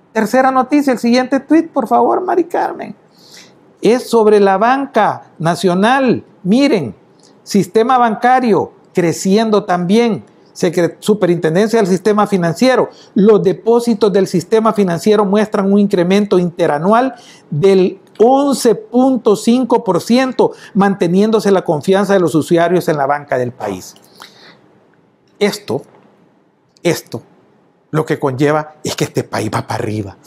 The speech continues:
Vamos para arriba. Vamos para arriba en democracia, vamos para arriba en economía, vamos en dignidad, en espíritu, vamos a construir la nueva historia. Pero la nueva historia no podía pasar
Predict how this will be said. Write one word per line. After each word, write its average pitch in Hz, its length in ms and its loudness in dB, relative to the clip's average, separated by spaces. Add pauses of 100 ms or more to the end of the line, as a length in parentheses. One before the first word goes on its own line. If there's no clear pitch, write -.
(200)
Vamos 147 320 -4
para - 240 -8
arriba. 104 400 -4 (680)
Vamos 170 280 -2
para 165 180 -2
arriba 160 240 2
en 170 80 0
democracia, 139 680 -2 (160)
vamos 165 320 -2
para 165 220 -2
arriba 170 260 2
en 175 80 0
economía, 147 580 -2 (300)
vamos 147 420 -8 (140)
en 127 260 -4
dignidad, 127 880 -2
en 123 160 -4
espíritu, 147 760 -4 (220)
vamos 175 360 -4
a 147 60 -2
construir 143 480 -2
la 143 100 -2
nueva 156 260 -2
historia. 151 640 -4 (1040)
Pero 170 160 -2
la 170 140 2
nueva 214 180 2
historia 240 400 2
no 226 100 0
podía 214 400 2
pasar 170 600 -2